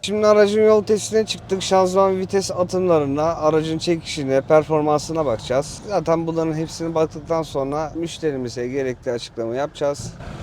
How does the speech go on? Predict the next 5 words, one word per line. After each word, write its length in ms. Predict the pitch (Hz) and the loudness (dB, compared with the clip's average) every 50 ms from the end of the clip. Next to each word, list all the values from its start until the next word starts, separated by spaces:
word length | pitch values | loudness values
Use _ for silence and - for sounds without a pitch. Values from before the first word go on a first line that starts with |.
| - - - - - - - - - - - - - - - - - - - - - - - - - | -12 -12 -12 -10 -8 -6 -6 -6 -6 -8 -10 -8 -8 -8 -8 -8 -8 -8 -6 -6 -6 -6 -6 -6 -4
Şu 240 | - - 143 160 160 | -2 0 4 6 8
an 120 | 156 160 151 | 8 8 6
yol 360 | 151 143 143 151 151 151 151 | 6 6 6 6 6 6 6
testine 380 | 156 156 139 - - 156 151 | 4 2 2 2 0 -2 0
çıktık. 360 | 147 - 147 - - 151 147 | 0 -2 -4 2 4 4 4